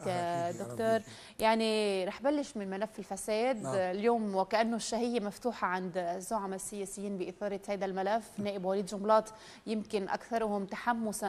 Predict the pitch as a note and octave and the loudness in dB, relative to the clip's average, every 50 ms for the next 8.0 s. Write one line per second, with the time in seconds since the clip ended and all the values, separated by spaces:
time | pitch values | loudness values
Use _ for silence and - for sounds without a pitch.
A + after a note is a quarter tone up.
0 | F#3+ - F#3 - G3 G3 - - A#3 A3+ A3 G#3+ G3+ - F3+ F3+ F3+ - - - | -4 -4 -4 -4 -4 -4 -2 -2 -2 -2 -2 -2 -2 0 0 -2 -2 -2 -2 -2
1 | A3+ A3+ A3+ A3+ A#3 A3+ - - - - - - - - - - F#3 F#3 F#3 F#3 | 0 2 2 2 2 0 -2 -8 -16 -16 -16 -16 -16 -4 4 6 8 10 10 8
2 | F#3 G3 F#3+ - A3 - B3+ B3 A3+ G#3 F3+ - - - - - G#3 G3 - - | 6 4 0 -2 2 4 4 4 4 2 0 -2 -4 -6 -4 -2 -2 -2 -2 -4
3 | - - A3 A3 A3 A3+ A3 A3 - A#3+ G#3+ - A3+ A3 G3 G#3+ G3+ G3+ G3 F#3+ | -6 -4 -2 0 0 0 0 0 0 0 2 4 4 4 4 2 2 2 0 -2
4 | F#3+ - - G#3 G#3 G3+ G3 G3 G3 G3+ G#3+ G#3+ G#3 G3+ F#3+ F#3 F#3 F3+ - G3+ | -2 -2 -2 -2 0 0 0 0 0 0 0 0 0 0 0 0 -2 0 0 0
5 | G3+ G#3 G#3 G3+ G3 F#3+ F3+ F3+ F3 F3 F3 F3 F#3 F#3 F3+ G#3+ G3 G3+ E3+ F3+ | 0 0 0 2 2 4 4 4 4 2 0 0 -2 -2 -2 -2 0 0 0 0
6 | F3+ F3+ - G#3 - - G3+ F#3 - - G#3+ G#3+ A3+ A#3+ B3 B3+ B3 A#3+ A3 E3 | -2 -4 -6 -8 -8 -8 -8 -4 -2 0 0 2 2 2 2 4 4 2 2 0
7 | F#3+ F3+ - - G#3 G3 F3 G#3+ G#3+ G#3+ G3 G#3+ G3+ - A3 G#3 A3 A#3 A3+ | -2 -2 -2 -2 -2 0 2 2 2 2 2 0 0 2 2 2 2 2 2